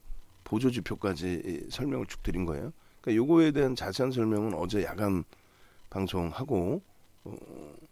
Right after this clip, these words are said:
또 듀알투 스페셜 방송하고 부분을 잘라서 올려드릴 테니까 그 동영상 참조를 하십시오. 자, 여기서 이제 그 캔들하고 그 이평선 기울기하고 다 같이 설정을 해서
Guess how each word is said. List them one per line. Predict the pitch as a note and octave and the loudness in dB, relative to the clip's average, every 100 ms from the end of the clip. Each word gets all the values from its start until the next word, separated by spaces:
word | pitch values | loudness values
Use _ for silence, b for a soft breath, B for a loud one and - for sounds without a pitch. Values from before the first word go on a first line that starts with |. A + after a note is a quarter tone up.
| - - - - _ - | -20 -20 -20 -20 _ -12
또 | - C#2+ - - - - - _ - - _ - - - _ - - - - - - - - - - - | -6 -6 -6 -12 -18 -20 -20 _ -20 -20 _ -20 -20 -20 _ -12 -10 -10 -16 -20 -20 -20 -18 -14 -10 -8
듀알투 | - A#2 G#2+ - - | 2 6 6 2 -4
스페셜 | - D3 A#2+ A2 F2 | -2 0 0 0 0
방송하고 | F2 E2+ D#2+ D2+ D2+ D2 C#2+ C2+ - | -2 -2 -4 -4 -4 -2 -2 -4 -8
부분을 | - E2 F2 D2 D#2+ F#3 - - - - | -10 -6 -4 -4 -4 -6 -8 -14 -12 -6
잘라서 | G#2 B2 G2 | -4 -2 -2
올려드릴 | D#2+ G#2+ G2+ F2 D2+ | -2 -2 -2 -4 -6
테니까 | D#2 G2 | -6 -6
그 | - | -6
동영상 | - E2+ E2 D#2+ - | -4 -2 -2 -4 -8
참조를 | A#2+ C#3 F2+ | -8 -6 -6
하십시오. | B2 - - - - b b b b b - | -8 -12 -18 -20 -20 b b b b b 0
자, | D3 | 6
여기서 | B2+ D#3 D#3+ D#3 | 8 6 4 4
이제 | C#3 | 6
그 | C3 G#2+ G2+ G2 - | 8 8 8 6 0
캔들하고 | - G#3+ G#3+ F3 A#2+ C3+ B2+ F#2+ E2+ - - _ - - - - - | -4 -2 2 4 6 8 8 8 4 -2 -14 _ -20 -20 -14 -10 -6
그 | F#2+ E2+ D#2+ D2 | -4 -4 -4 -6
이평선 | A#2+ A#2+ - B2 A2 G2+ | 2 12 12 12 6 4
기울기하고 | E2+ G#2 A2 G2+ F2+ E2 | 2 4 6 6 4 4
다 | F2+ - F#2 | -2 -4 -4
같이 | - G#2 - F2+ | -4 -4 -2 -2
설정을 | - C3+ B2 A2+ | -2 -4 -2 -4
해서 | F2 D#2+ | -4 -6